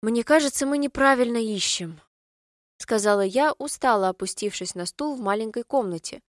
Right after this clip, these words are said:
похоже, в спальне. Та была меблирована экономнее. Шифоньер, кровать, стул и стол под окном. «А как, по-твоему, правильно?» Поскольку я заняла единственный стул,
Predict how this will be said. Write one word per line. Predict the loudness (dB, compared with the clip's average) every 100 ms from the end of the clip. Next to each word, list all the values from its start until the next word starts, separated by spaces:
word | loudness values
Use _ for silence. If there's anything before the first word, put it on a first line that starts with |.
| _ _ _
похоже, | -6 0 0 0 -2 -4
в |
спальне. | -6 -2 -2 -2 -10 -18 _ _ _ _ 0
Та | 2 4
была | 4 2
меблирована | 0 0 2 2 2 0 -4 -6 -8
экономнее. | -2 -2 -2 -4 -8 -12 -14 -18 _ _ _ _ _ _
Шифоньер, | -6 -4 -2 -2 -2 -4 -4
кровать, | -2 0 2 0 -2 -14 _ _ _ -12
стул | -2 0 0
и | -2
стол | 2 2 4
под | 0 -2
окном. | -4 -8 -12 -14 _ _ _ _ _ _ -2
«А | 2
как, | 4 4
по-твоему, | 0 2 2 2
правильно?» | 2 4 4 0 -6 -12 _ _ _ _ _ _
Поскольку | -6 0 0 0
я | 0 2
заняла | 2 -2 -2 -2
единственный | -2 -4 -4 -6 -6 -8 -8
стул, | -6 -4 -4 -4